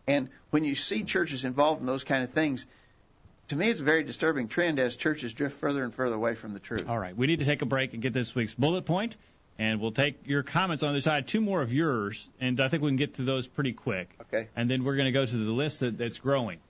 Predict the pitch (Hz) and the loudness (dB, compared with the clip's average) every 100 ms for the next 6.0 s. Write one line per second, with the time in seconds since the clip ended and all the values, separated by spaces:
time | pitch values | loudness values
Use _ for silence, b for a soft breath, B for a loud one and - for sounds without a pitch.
0 | _ 120 117 127 113 123 113 123 110 117 | _ -4 0 2 2 2 2 0 2 2
1 | 120 113 113 - 110 95 85 - 117 156 | 2 2 0 0 -2 -2 -6 -10 -2 0
2 | 202 196 170 - 156 185 180 160 143 123 | 2 2 -2 -6 0 0 2 0 0 -2
3 | 143 170 131 117 151 202 104 - - - | -2 -2 -2 -2 0 -2 -4 -8 -18 -18
4 | - - 104 120 110 113 113 110 117 113 | -18 -14 -4 -2 -2 -2 -2 0 -2 -2
5 | 110 143 120 95 101 95 - 98 87 | -2 -4 -4 -2 -4 -4 -10 -14 -16